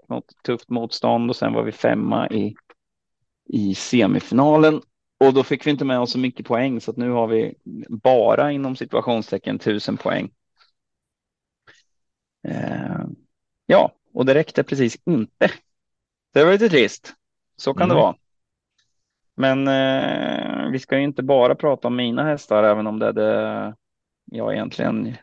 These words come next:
Speaker 1: älskar ju att prata om mig själv. Eh, <laughs> vi, eh, vi började gårdagen med att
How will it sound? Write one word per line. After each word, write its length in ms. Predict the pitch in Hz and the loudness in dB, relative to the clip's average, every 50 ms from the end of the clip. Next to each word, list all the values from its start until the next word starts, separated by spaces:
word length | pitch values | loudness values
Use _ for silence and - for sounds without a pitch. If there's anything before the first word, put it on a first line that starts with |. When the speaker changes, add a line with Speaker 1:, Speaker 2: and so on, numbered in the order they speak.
| _ _ _ _ _ _ _ - - - | _ _ _ _ _ _ _ -20 -16 -6
Speaker 1:
älskar 340 | - 110 110 107 - - - | -2 0 0 0 0 0 0
ju 40 | 120 | 0
att 60 | 117 | 2
prata 240 | - 117 110 - - | 2 2 0 0 0
om 60 | 101 | -2
mig 100 | 104 104 | -4 -2
själv. 340 | - - 131 131 110 110 - - _ _ _ - - - - - - - - _ _ _ - 107 | 0 0 2 2 2 -2 -4 -8 _ _ _ -20 -20 -20 -20 -20 -20 -20 -20 _ _ _ -2 0
Eh, 500 | 107 104 113 117 110 110 117 113 - - - - - - - - - - _ _ _ _ _ _ - - - - - | 2 2 2 2 2 2 0 0 -2 -2 -4 -6 -8 -8 -10 -10 -10 -14 _ _ _ _ _ _ -20 -20 -20 -6 -2
<laughs> 0 | |
vi, 560 | - 143 143 143 147 147 135 139 127 131 131 131 | 2 4 6 8 8 8 8 8 6 6 6 6
eh, 200 | 131 127 127 135 - _ - - - - - _ _ _ _ _ _ _ _ _ _ _ - | 4 4 2 0 -2 _ -20 -20 -20 -20 -20 _ _ _ _ _ _ _ _ _ _ _ 2
vi 160 | 123 143 151 | 4 4 4
började 640 | 147 151 151 151 139 127 120 110 117 117 131 165 202 | 6 8 8 8 8 6 4 6 6 6 6 6 4
gårdagen 960 | 202 208 226 208 165 127 123 120 113 110 107 107 110 107 104 104 104 104 - - _ _ _ _ - | 6 6 6 6 6 6 4 2 2 2 0 0 -2 -4 -4 -6 -6 -8 -12 -14 _ _ _ _ -8
med 420 | 131 120 123 120 113 113 113 - - | -4 0 2 2 2 2 2 0 0
att 240 | 110 113 110 - | 0 -2 -2 -2